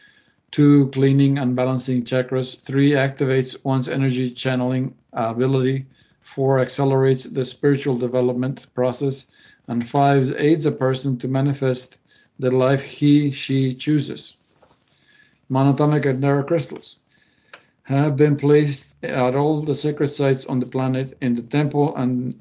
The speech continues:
the pyramid in Egypt, they have created a healing field surrounding this planet. Each Andara crystal connects and links with all the others, and the sites and information at that location is available to those who have, who can connect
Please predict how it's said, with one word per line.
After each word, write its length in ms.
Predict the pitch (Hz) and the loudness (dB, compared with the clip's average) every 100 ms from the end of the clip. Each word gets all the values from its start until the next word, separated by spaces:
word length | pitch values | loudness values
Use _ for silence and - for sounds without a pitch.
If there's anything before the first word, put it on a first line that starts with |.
| _ _ _ | _ _ _
the 100 | 123 | -4
pyramid 500 | - 139 143 139 143 | 2 4 4 4 2
in 180 | 127 123 | 0 2
Egypt, 460 | 139 135 139 139 | 2 4 2 0
they 100 | - | -4
have 200 | 120 120 | -4 -4
created 400 | - 131 127 123 | -2 0 0 0
a 60 | 123 | -4
healing 420 | 123 156 151 151 | -4 -2 0 0
field 540 | 139 - 131 131 123 123 _ _ _ | -2 0 2 4 2 -4 _ _ _
surrounding 580 | - - 127 123 127 127 | -18 -2 2 2 0 0
this 160 | 120 117 | -2 -4
planet. 340 | 151 143 117 - | 0 0 0 -2
Each 200 | 147 151 | -2 -2
Andara 460 | - 160 156 151 147 | -2 2 4 4 4
crystal 340 | 151 143 135 | -2 -2 -4
connects 420 | 123 131 135 139 | -2 -2 0 -2
and 200 | - 139 | -2 -2
links 480 | 127 131 143 - - _ _ _ _ _ _ | 2 2 0 -4 -14 _ _ _ _ _ _
with 100 | 123 | 0
all 160 | 139 143 | 2 4
the 160 | 139 | 4
others, 480 | 135 131 131 135 135 - - _ _ _ _ _ _ - | 4 2 2 0 -2 -14 -20 _ _ _ _ _ _ -4
and 440 | 131 135 139 131 | 0 2 2 0
the 100 | 139 | -4
sites 440 | 123 151 170 170 - | -2 2 2 0 -8
and 100 | 139 | -2
information 640 | 135 135 135 139 147 139 | -2 0 0 2 0 0
at 100 | 135 | 0
that 160 | 127 131 | 0 0
location 440 | 131 127 143 135 | -2 0 -2 0
is 140 | 139 123 | -4 -2
available 540 | 123 127 131 135 139 | 0 0 2 0 0
to 180 | 135 127 | 0 -2
those 300 | 120 131 131 | 0 0 0
who 160 | 135 127 | 0 0
have, 260 | 123 123 - _ _ | 2 -2 -6 _ _
who 160 | - 135 | -4 -2
can 240 | 135 123 | 0 -2
connect 500 | 117 127 139 147 - | 0 0 0 -2 -10